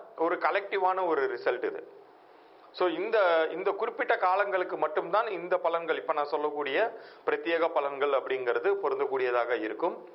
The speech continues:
ஐந்து, பதினாலு, இருபத்தி மூன்று தேதிகளில் பிறந்த புதனின் ஆதிக்கம் கொண்ட உங்களுக்கும், அதே போல மிதுன ராசி, கன்னி ராசி,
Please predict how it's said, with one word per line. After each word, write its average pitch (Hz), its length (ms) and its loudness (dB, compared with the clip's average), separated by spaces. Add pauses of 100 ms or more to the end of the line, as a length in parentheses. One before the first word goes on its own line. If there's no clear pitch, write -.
ஐந்து, 185 400 0
பதினாலு, 151 500 0
இருபத்தி 139 520 -2 (100)
மூன்று 127 460 -4 (160)
தேதிகளில் 123 480 0
பிறந்த 110 500 0 (960)
புதனின் 196 440 0
ஆதிக்கம் 131 500 0
கொண்ட 113 280 2
உங்களுக்கும், 104 760 -2 (920)
அதே 143 180 0
போல 147 280 0
மிதுன 165 640 -2
ராசி, 135 500 0 (160)
கன்னி 135 340 0
ராசி, 107 380 0